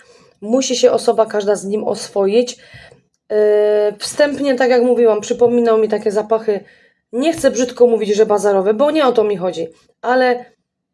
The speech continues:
yy, jestem dzieckiem lat osiemdziesiątych, więc pamiętam zapachy Być może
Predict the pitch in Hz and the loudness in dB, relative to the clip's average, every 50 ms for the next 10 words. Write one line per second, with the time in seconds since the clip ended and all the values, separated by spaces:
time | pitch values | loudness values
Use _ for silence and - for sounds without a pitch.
0 | _ _ - 339 - 233 226 226 226 226 240 277 294 285 - 302 285 277 262 226 | _ _ -6 0 4 6 6 6 6 6 6 4 2 2 2 0 2 2 0 0
1 | 208 254 294 285 - - 285 269 262 262 262 254 247 240 - 254 247 226 220 - | 0 0 -2 -2 -2 -2 0 2 2 2 2 2 2 0 2 0 0 0 -2 -2
2 | 269 262 240 247 208 202 247 247 240 240 - - 240 240 254 262 285 285 269 - | -2 0 0 0 2 2 2 2 0 0 -2 -2 0 0 2 0 0 0 0 -2
3 | 202 196 202 214 240 233 233 - - - - - _ _ - - 196 226 226 233 | 0 0 0 0 -2 -2 -6 -12 -20 -20 -20 -20 _ _ -14 -4 0 0 0 2
4 | - 262 247 - 254 214 196 240 190 208 220 247 254 247 226 202 190 202 208 214 | 0 -2 -2 -2 -2 -2 -2 -2 -2 -2 0 2 2 4 2 2 2 2 2 2
5 | 240 277 370 - - _ | 2 0 -2 -6 -14 _